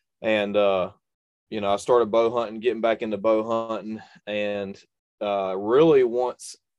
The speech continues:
I graduated, so I bow hunted a little bit,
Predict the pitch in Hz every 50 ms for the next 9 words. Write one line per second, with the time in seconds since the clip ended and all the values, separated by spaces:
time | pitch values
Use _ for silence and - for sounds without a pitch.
0 | _ - 101 101 104 95 101 107 113 120 123 123 110 113 101 95 98 98 95 95
1 | 95 92 - 110 104 101 98 117 135 143 147 160 156 156 143 135 131 139 139 135
2 | 120 101 104 104 104 101 -